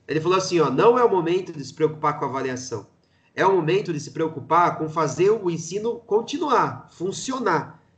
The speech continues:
A gente tem que botar essa plataforma pra funcionar, pra gente não perder o semestre.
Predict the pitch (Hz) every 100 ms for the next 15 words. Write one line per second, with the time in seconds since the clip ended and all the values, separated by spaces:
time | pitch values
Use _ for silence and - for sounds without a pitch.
0 | - 139 139 180 - 190 196 190 190 196
1 | 226 233 226 190 180 160 156 139 123 143
2 | - 127 135 120 160 185 - - _ _
3 | - 147 147 156 170 185 208 185 202 247
4 | 247 196 160 - 117